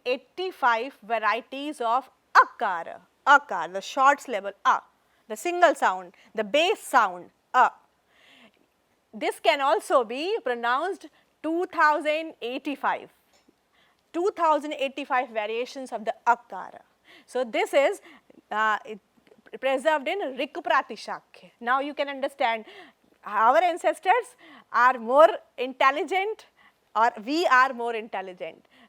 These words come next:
When we compare our knowledge with the ancient, uh, knowledge corpus, we feel that we are not progressing, we are lacking and much,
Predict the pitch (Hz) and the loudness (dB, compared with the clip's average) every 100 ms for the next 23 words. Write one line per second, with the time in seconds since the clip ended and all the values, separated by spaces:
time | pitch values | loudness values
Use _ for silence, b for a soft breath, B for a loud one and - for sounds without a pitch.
0 | _ 214 254 277 285 349 294 277 277 302 | _ -6 -4 -4 -6 -4 -2 -2 0 6
1 | 359 440 370 240 254 262 254 285 359 226 | 8 6 2 2 2 0 2 2 2 0
2 | 185 - - _ 208 247 294 381 381 320 | -4 -16 -20 _ -6 -6 2 4 4 2
3 | 359 302 262 - - B B B 214 220 | -4 -8 -8 -10 -16 B B B -12 -4
4 | 226 233 226 233 190 190 214 339 - B | -4 -4 -4 -4 -4 -4 -4 -4 -6 B
5 | 269 226 247 - 294 392 302 262 262 226 | -18 -12 -12 -10 -6 -2 0 -2 -4 -14
6 | 240 233 247 277 214 214 220 220 254 - | -2 2 2 0 -6 -4 -4 -2 -2 -2
7 | 349 254 220 208 190 202 240 392 359 302 | -6 -2 -4 -4 0 2 2 -2 -2 -4
8 | 247 240 339 - | -2 0 0 -2